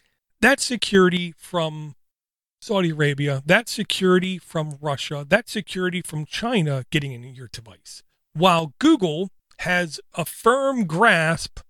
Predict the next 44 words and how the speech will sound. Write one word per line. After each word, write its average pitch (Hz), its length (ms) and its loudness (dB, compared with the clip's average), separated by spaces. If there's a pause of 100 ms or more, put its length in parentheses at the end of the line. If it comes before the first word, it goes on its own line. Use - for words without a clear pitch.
(140)
around 170 520 -2
any 247 280 -4
reproductive 190 840 0
organs 151 400 0
you 156 80 0
have 135 360 -8
connected 156 340 -4
to 147 80 -2
that 135 240 -4
phone 113 320 -16 (180)
kind 123 160 -6
of - 60 -18
thing. - 160 -16 (520)
So 175 140 -2
then 196 160 2
it 208 80 2
becomes 175 360 -6
to, 165 80 -4
like, 143 180 -6
who 156 100 2
you 135 160 2
trust. - 460 -8
Uh, 139 160 -6
Steve 233 340 0
Gibson 170 380 0
did 180 260 0
say, 160 320 0
I 131 60 -2
wanna 156 200 0
say 165 160 -6
around 143 260 -4
three 165 180 0
years 151 260 0
ago 131 140 -4
now, 127 200 -8
"We 139 140 -2
need 180 240 0
to 233 80 -2
have 170 180 0
a 147 60 2
new 156 240 2
term 147 440 -2
defined 123 500 -6
because 131 420 -2